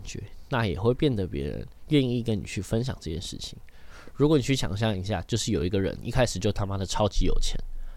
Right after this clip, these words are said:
富二代、富三代，有钱到爆炸，然后他跟你分享，“哎，我觉得这样子做，怎么样努力踏实工作会很赚钱。”你一定他妈的觉得这个人在胡乱，因为你就觉得说，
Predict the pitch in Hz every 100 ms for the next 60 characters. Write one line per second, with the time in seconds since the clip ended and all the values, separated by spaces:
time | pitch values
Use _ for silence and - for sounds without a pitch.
0 | - - - 117 98 104 95 98 - -
1 | 95 90 87 80 87 95 101 - - -
2 | - - - - - 90 107 117 120 120
3 | 101 104 101 87 - - - - - 85
4 | 95 101 98 139 98 - 73 120 87 -
5 | - - - 101 101 110 92 117 127 120
6 | 110 - 87 104 113 101 87 - 80 78
7 | - - 101 160 147 135 127 120 - 92
8 | 131 90 85 87 - - - - - -
9 | - - 123 123 107 113 117 90 87